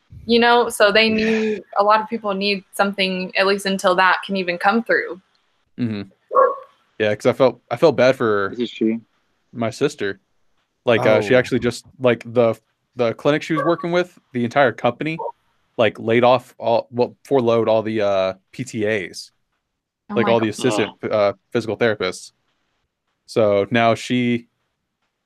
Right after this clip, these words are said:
Speaker 2: like, she doesn't have a job, and she still has to pay rent. She has to still get food and everything like that. And their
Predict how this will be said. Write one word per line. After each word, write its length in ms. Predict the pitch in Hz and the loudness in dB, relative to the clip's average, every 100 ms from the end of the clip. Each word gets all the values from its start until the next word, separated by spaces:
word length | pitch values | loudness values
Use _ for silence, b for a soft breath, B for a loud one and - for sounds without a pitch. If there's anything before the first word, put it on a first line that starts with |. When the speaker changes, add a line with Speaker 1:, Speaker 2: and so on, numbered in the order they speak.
| _ _ | _ _
Speaker 2:
like, 240 | 117 101 - _ _ | 0 0 -6 _ _
she 180 | - 117 | -6 2
doesn't 200 | 147 170 | 4 4
have 100 | 135 | 2
a 40 | |
job, 420 | 117 107 90 87 _ - | 4 2 2 -2 _ -16
and 80 | 113 | -14
she 100 | - | -4
still 160 | 139 | -2
has 60 | 135 | -2
to 60 | - | -4
pay 140 | 151 | -6
rent. 320 | 117 107 107 | -4 -6 -6
She 80 | - | -6
has 80 | 110 | -6
to 40 | |
still 240 | 120 113 - | -4 -6 -6
get 140 | 135 123 | -6 -6
food 320 | - 139 123 | 0 2 4
and 80 | 98 | 0
everything 240 | 92 92 | -6 -6
like 140 | 87 87 | -6 -4
that. 300 | 87 87 - _ _ _ _ _ _ _ _ _ _ _ _ | -2 -2 -8 _ _ _ _ _ _ _ _ _ _ _ _
And 380 | 104 101 98 95 | -4 -2 0 2
their 220 | 143 | 4